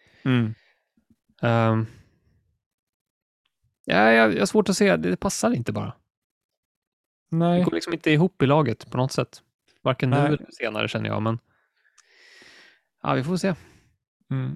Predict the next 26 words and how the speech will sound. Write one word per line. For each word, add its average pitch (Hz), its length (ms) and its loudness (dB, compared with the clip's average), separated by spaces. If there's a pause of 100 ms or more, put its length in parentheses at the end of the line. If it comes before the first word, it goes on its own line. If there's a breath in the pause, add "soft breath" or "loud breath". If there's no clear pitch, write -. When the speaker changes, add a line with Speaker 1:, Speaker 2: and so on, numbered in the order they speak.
Speaker 1:
Ja, 143 100 -6
men 147 100 -2
jag, 147 240 0
jag 139 160 0
känner, 123 640 -4 (100)
eh, 113 60 -8 (520)
jag - 180 -6
känner, 151 160 -4
jag 147 160 0
vet 147 220 -2
inte 127 180 -2
hur 127 40 2
jag 123 60 0
ska - 120 -8
ta 120 160 -4
mig 117 140 -2
dit, 131 300 -4
men 123 80 -4
jag 123 40 -2
hoppas 127 300 -6
att 123 100 -10 (100)
det 131 240 0
tåget 135 440 0
inte 127 220 -2
hinner 120 220 -4
gå, 123 360 -4